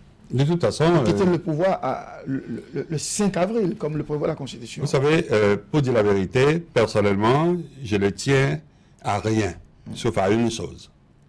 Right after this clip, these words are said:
Speaker 1: Qu'on fasse des élections sur, sur la base de la loi ou sur la base d'un consensus et que celui qui sera élu soit élu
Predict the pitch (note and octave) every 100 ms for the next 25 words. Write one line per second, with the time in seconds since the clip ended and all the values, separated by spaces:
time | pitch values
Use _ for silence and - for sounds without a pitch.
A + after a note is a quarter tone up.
0 | _ - _ - - - C3+ C3 G2 F2
1 | E2+ - - A2+ F3+ - _ _ _ _
2 | _ _ _ _ _ _ - _ _ _
3 | - - A2+ G2+ F#2+ - - G2+ F2+ G2+
4 | G2+ E2 F2+ F#2+ F#2+ F2+ F2+ F2+ F#2 F#2+
5 | A#3+ - - _ _ _ _ _ _ -
6 | - G2+ F#2 A#2 G2 F2 G2+ G2+ E2+ E2
7 | F2+ F2+ A2 G#2+ G2 F2+ F#2 E2+ - G3+
8 | - - - _ - - - F#2 F2+ C3
9 | D3 E3 F3+ F3 - _ _ _ _ _
10 | - A2 G#2 A#2 A2+ F#2 G2+ G2 F#2+ F#2+
11 | A2+ F3+ G#3 - G#2 F2+ F#2 F#2 B2+ G#3+